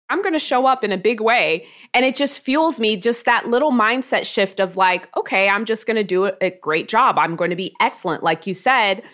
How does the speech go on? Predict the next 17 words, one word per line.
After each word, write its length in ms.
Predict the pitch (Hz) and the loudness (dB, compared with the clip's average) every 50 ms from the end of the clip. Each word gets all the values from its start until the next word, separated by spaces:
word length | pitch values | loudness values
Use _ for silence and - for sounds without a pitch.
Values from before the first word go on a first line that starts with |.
| - - _ _ _ _ | -20 -20 _ _ _ _
so 340 | - - - - 226 220 214 | -8 -6 0 2 2 2 4
that 200 | 202 208 208 196 | 2 2 2 0
it 120 | 202 190 - | -2 -4 -4
keeps 360 | - 269 269 262 - - - - _ | -4 -4 -4 -4 -4 -10 -14 -6 _
encouraging 580 | 240 254 - - 262 262 302 240 240 233 226 | -2 -2 0 2 2 2 2 2 0 0 0
me 180 | 208 208 208 214 | 2 0 0 0
to 220 | 208 - - 208 | -2 -4 -4 -4
push 260 | 196 - 226 208 - - | -4 -2 -4 -4 -4 -2
forward 300 | - 220 226 226 214 196 | 0 2 2 4 2 2
no 100 | 196 196 | 2 2
matter 240 | 190 190 190 190 190 | 2 2 2 2 2
what 200 | 170 175 135 - - | 0 0 -2 -2 -2
anyone 560 | 190 220 214 214 190 185 180 180 180 190 185 - | -2 0 0 0 2 2 2 2 0 -4 -6 -8
says 460 | - - - 214 196 208 196 185 180 - - | -8 -4 0 2 2 2 2 0 -4 -6 0
or 220 | - 190 208 233 240 | 2 2 2 2 0
thinks, 440 | - - - 139 - - - - - | -2 -6 -8 -10 -10 -12 -12 -4 0
right? 360 | 170 175 190 220 262 - - | 0 2 2 2 0 -4 -8